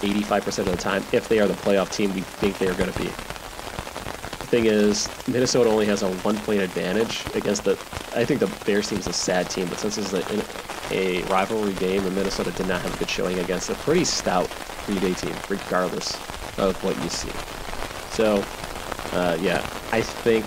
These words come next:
I have Minnesota this one. I think Minnesota does win this if they're the playoff team you think they are, like, eighty percent of the time, but realistically, I'm still thinking it's, like, a sixty, sixty-five percent chance of winning.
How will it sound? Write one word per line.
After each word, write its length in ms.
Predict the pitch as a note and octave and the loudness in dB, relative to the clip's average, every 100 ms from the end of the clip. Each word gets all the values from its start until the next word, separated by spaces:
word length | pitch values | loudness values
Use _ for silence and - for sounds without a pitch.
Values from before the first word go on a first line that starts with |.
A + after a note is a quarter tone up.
| G#2 | 0
I 100 | A#2 | 2
have 180 | B2+ A#2 | 4 4
Minnesota 440 | A#2+ - G2 G2 | 4 4 4 4
this 200 | F#2 F#2 | 4 2
one. 100 | G#2 | 2
I 60 | G2+ | 4
think 220 | D3 B2+ | 4 6
Minnesota 380 | G#2 G#2 A2 F#2 | 4 4 4 2
does 200 | F2+ F2 | 2 0
win 120 | F2 | -2
this 240 | F2+ F2+ - - - | 0 -2 -4 -4 -4
if 100 | - | 0
they're 140 | A2 | 2
the 80 | G2 | 2
playoff 360 | E2+ G#2+ F#2 - | 2 2 2 0
team 140 | G2 | -2
you 60 | F2+ | 0
think 280 | - G2+ | 0 0
they 140 | G#2 G2 | 2 2
are, 180 | F#2 F#2 | 4 2
like, 160 | - | 0
eighty 140 | F#2 F#2 | -2 -2
percent 240 | - G2+ | 0 2
of 60 | F#2 | 2
the 60 | |
time, 280 | F2 F#2 F#2 F#2 | 0 0 0 0
but 220 | F2+ E2+ G2+ A2 | 2 2 0 2
realistically, 600 | A2 G2+ - G#2 G2+ F#2+ - - - - - | 2 2 0 0 0 0 -4 -10 -8 -10 -4
I'm 140 | G2+ G#2 | -2 0
still 400 | - D3 C3 A#2+ | 2 6 6 6
thinking 280 | A#2 G#2+ | 4 2
it's, 120 | F#2+ - | 2 0
like, 100 | F#2 | 0
a 60 | |
sixty, 300 | - G#2+ G#2+ | 0 0 -2
sixty-five 440 | F#2+ G2 - G2 F2+ | -2 -4 -2 -2 -2
percent 260 | - F#2 | -2 -4
chance 260 | - F#2 F2+ | -2 -2 -2
of 120 | F#2+ | 0
winning. 180 | F#2 F#2 | 0 0